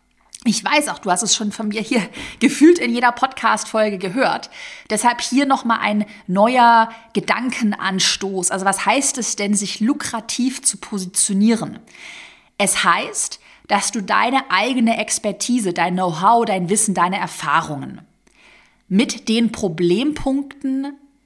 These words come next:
den Needs, sag ich jetzt mal, deiner Zielgruppe matchst. Also, dass du dir überlegst, welche Erfahrungen, welches Wissen hast du und wie kannst du mit diesem Know-how deiner Zielgruppe, also anderen Menschen dabei helfen,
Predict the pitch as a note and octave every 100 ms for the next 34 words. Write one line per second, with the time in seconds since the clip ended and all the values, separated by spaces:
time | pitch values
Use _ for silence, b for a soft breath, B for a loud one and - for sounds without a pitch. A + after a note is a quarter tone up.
0 | _ _ _ - F#3 F3+ E3 - D#3+ F3+
1 | G3+ C#4 E4+ E4+ - - - G#3+ A3 A3+
2 | A3+ - G#3+ G#3+ A3 C4 - F#3 F#3 F#3+
3 | - - A#3 C4 - G#3+ G#3+ G#3+ G#3+ E3+
4 | F3+ G#3 - - - - - b b b
5 | b G3 F#3 D#3+ F3 - G3+ F#3 F3+ A3+
6 | D#4 - - - F#3+ F#3+ - D#3 - F3
7 | G#3 A3+ B3+ C4 C#4 - F3 E3+ - F#3+
8 | C#4+ A#3 F3 F#3+ A#3+ - C#4+ G4+ - B
9 | B B G#3 G#3 G#3 G#3+ A3 G3+ F#3+ G3
10 | A#3 C#4 C#4 - F3+ F3 D#3+ E3+ F3 C4+
11 | F4+ - _ _ _ _ _ - G3 F#3+
12 | F#3 - - C4+ D#4+ D#4+ D4 D4 D4+ E4
13 | F#3 F3 - G3+ A3 G#3 F3 F3 D4 -
14 | A#3+ F#3+ F3+ E3+ G#3+ B3 - B3+